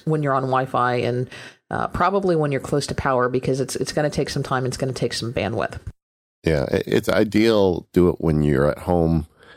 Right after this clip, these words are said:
Speaker 2: after you get your new device, plug it in, you know, set the Wi-Fi up and let it just go and leave it there overnight. And that gets most of your stuff restored.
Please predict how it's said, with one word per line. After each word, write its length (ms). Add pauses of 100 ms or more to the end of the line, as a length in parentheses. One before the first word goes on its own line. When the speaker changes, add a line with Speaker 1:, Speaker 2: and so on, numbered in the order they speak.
(140)
Speaker 2:
after 200
you 80
get 80
your 100
new 140
device, 680 (540)
plug 240
it 100
in, 380 (260)
you 140
know, 180 (140)
set 240
the 80
Wi-Fi 440
up 220
and 100
let 200
it 100
just 220
go 200
and 220
leave 220
it 100
there 160
overnight. 540
And 260
that 220
gets 200
most 400
of 220
your 160
stuff 380
restored. 560